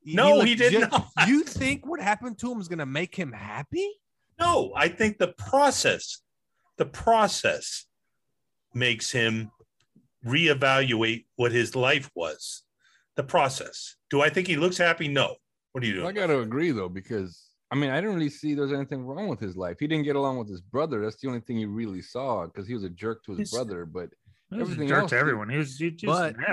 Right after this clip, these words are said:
Speaker 4: asshole.
Speaker 1: when his, when his
Speaker 2: but
Speaker 1: brother
Speaker 2: people aren't
Speaker 1: comes, when his brother
Speaker 2: naturally a
Speaker 1: comes,
Speaker 2: jerk.
Speaker 1: when his
Speaker 2: <laughs>
Speaker 1: brother comes to have lunch with him, he wasn't even a jerk to his brother.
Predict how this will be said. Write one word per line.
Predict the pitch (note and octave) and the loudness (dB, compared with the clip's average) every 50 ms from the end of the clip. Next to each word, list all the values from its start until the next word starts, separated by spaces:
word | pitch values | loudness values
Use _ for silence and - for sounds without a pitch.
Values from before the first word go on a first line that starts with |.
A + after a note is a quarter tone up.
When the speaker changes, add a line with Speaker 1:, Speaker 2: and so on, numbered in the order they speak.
| D4 | 4
Speaker 4:
asshole. | C#4+ A3 - | 4 4 4
Speaker 1:
when | D#3+ E3 | 2 2
his, | E3+ D#3 C3+ - - _ _ - | 2 0 -6 -10 -16 _ _ -6
when | D3 E3 F3+ | -4 -2 -2
his | F#3 D3+ | -2 -2
Speaker 2:
but | C3 G#3 | 0 0
Speaker 1:
brother | F#3+ G#3 A#3+ | 2 4 4
Speaker 2:
people | C#4 C4+ D4 B3 A3 | 4 4 4 4 6
aren't | G#3+ G#3+ G#3+ F3+ | 6 6 4 2
Speaker 1:
comes, | - - _ _ _ _ _ _ | -4 -14 _ _ _ _ _ _
when | - D#3+ F3 | -4 -2 0
his | F#3 E3+ | 2 4
brother | D#3+ F3 F#3+ A3 | 4 6 6 6
Speaker 2:
naturally | A3+ G#3 G3 F#3 F#3 E3 | 4 2 2 4 4 4
a | D3 | 4
Speaker 1:
comes, | C3+ B2+ | 2 2
Speaker 2:
jerk. | A2 D3+ G#3 C#4 C#4+ F#3+ A2+ - - - - _ | 2 2 4 6 6 4 2 0 -6 -14 -14 _
Speaker 1:
when | - D3+ E3 F3+ | -6 -4 -2 0
his | E3+ | 0
Speaker 2:
<laughs> | D4 | 0
Speaker 1:
brother | F#3 G#3 A#3 A3+ | 0 0 -2 -4
comes | - - G#3 G3 F3+ D#3 - | -4 -4 -4 -4 -4 -6 -10
to | _ - F3+ D#3+ C3 A#2 _ - | _ -6 -6 -6 -6 -8 _ -8
have | B2+ C#3 C3+ A#2 | -6 -6 -6 -4
lunch | A2 A2+ B2 F3 G3 - | -4 -6 -6 -6 -8 -8
with | C3+ G2 G2 | -12 -12 -10
him, | G#2 E2 D#2+ F2+ F#2 B2 - _ _ _ _ _ - F#2+ F#2 F#2+ F#2 - - - _ _ _ _ _ _ | -12 -14 -14 -16 -18 -20 -20 _ _ _ _ _ -10 -8 -6 -6 -8 -8 -10 -20 _ _ _ _ _ _
he | C#3+ E3 | -8 -6
wasn't | F#3 B3+ B3+ G#3 G#3 F#3 - - _ - | -6 -6 -6 -6 -8 -8 -10 -10 _ -8
even | D#3+ E3+ F3+ F3 | -6 -6 -4 -6
a | E3 | -6
jerk | C#3+ D3+ E3+ E3 - | -4 -4 -6 -6 -6
to | - F3+ | -6 -8
his | E3 D3+ | -8 -6
brother. | C#3 C#3 - F4+ F4 D#3+ F#2 G2+ A#2 | -6 -8 -8 -8 -8 -10 -12 -14 -18